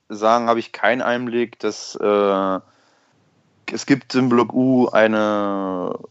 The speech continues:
Arbeitsgruppe Choreos. Da sind halt Leute drin, die da sich mit der ganzen Thematik beschäftigen, die Dinge ausdenken, die dann halt auch, äh, Termine festlegen, wo gebastelt wird und so weiter, wenn dann einer ansteht.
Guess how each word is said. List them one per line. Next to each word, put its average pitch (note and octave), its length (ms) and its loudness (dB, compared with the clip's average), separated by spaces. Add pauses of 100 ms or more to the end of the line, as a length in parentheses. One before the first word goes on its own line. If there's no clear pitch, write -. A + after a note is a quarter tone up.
(300)
Arbeitsgruppe A#2+ 840 0 (720)
Choreos. E3 600 -2 (460)
Da A2 120 0
sind G#2+ 200 -6
halt A2 140 2
Leute A2+ 220 4
drin, A#2 180 -2
die A2 160 0
da G#2 400 -2
sich G#2+ 160 -10
mit G#2+ 80 -4
der G#2 140 4
ganzen G#2+ 360 2
Thematik A2 400 2
beschäftigen, A#2 580 0 (440)
die A2 160 -8
Dinge A#2+ 240 6
ausdenken, A#2 840 0
die G#2+ 360 -6 (140)
dann G#2+ 200 0
halt G#2+ 300 2
auch, G2+ 320 0
äh, G2+ 440 0 (140)
Termine A#2 640 0 (1040)
festlegen, B2+ 600 0
wo A2+ 120 4
gebastelt A2 420 -4
wird A#2+ 120 0
und A#2+ 100 -2
so A2+ 100 -2
weiter, A2+ 260 2 (320)
wenn A2 160 -2
dann A2+ 80 0
einer G#2+ 240 0
ansteht. B2 340 -2